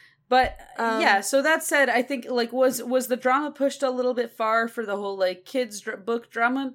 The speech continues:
Speaker 1: Totally. But also, I think as a standalone, especially as an introduction to the series, if you just pick up the thicker book that's on the shelves.
Speaker 2: Oh, you'll get, yeah,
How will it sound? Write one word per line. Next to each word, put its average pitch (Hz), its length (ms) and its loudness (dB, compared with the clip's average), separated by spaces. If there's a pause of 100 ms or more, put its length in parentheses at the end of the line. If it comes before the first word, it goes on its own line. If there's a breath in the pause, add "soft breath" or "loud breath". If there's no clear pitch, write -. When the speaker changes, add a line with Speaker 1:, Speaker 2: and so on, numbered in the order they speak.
Speaker 1:
Totally. 170 600 -4 (100)
But 214 200 -4
also, 247 600 0
I 240 100 -4
think 254 380 -6
as 208 200 -2
a 196 40 -6
standalone, 220 1040 -4 (440 loud breath)
especially 285 480 -2
as 247 100 -2
an 226 120 -2
introduction 214 560 -4
to 233 80 -10
the 185 100 -10
series, 202 400 -10
if 143 80 -18
you 170 80 -12
just 175 220 -6
pick 190 160 -6
up 185 100 -8
the 151 80 -12
thicker 180 340 -6
book 170 280 -8
that's 180 200 -6
on 160 120 -8
the 147 80 -10
shelves. 156 280 -2
Speaker 2:
Oh, 247 60 2
you'll 233 300 2
get, 240 260 0 (180)
yeah, 208 340 0